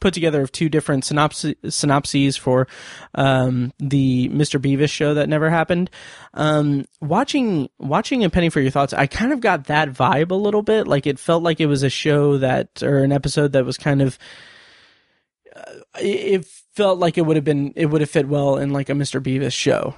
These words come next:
Um, but it had nothing to do with, with Mister Beavis or anything, so that's neither here nor there. But it,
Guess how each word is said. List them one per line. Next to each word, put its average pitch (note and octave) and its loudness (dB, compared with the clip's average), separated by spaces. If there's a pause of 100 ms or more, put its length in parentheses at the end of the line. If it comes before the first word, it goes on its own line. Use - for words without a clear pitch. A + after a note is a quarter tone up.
(280)
Um, C#3 0 (400)
but C#3 0 (100)
it C#3+ -6
had D3 2
nothing C#3 0
to C3+ -4
do C3 2
with, C3 -2 (100)
with C3+ -2
Mister C3 -2
Beavis C3 -2
or A#2+ -2
anything, B2+ -4
so A2+ -2 (300)
that's - 0
neither C3 0
here D3 2
nor C3+ 2
there. E3 2
But G3 -2
it, G#3 -2